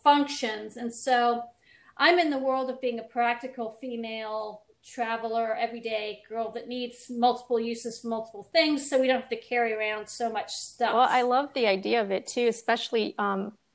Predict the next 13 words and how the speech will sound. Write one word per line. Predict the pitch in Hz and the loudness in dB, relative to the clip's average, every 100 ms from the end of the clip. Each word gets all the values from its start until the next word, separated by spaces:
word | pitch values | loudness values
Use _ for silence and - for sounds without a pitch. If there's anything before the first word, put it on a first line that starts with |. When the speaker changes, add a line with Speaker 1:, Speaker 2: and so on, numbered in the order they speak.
| _ | _
Speaker 2:
here | - 269 | 2 4
in | 220 | 4
North | 220 214 | 2 0
Carolina, | 220 208 208 214 202 196 | 0 2 2 2 0 0
we're | 196 196 180 | 0 0 0
close | - 220 208 208 - | 2 4 4 0 -6
to | - 208 202 190 190 _ _ _ | 0 4 4 2 -4 _ _ _
different | 220 214 208 185 | 2 2 0 -2
beaches | 220 214 - 202 190 190 190 | -2 -2 -2 0 2 0 0
like | 185 190 | -2 -2
the | - 190 | 2 4
Outer | 190 190 | 4 4
Banks | 190 190 190 190 - - | 2 2 0 -2 -4 -6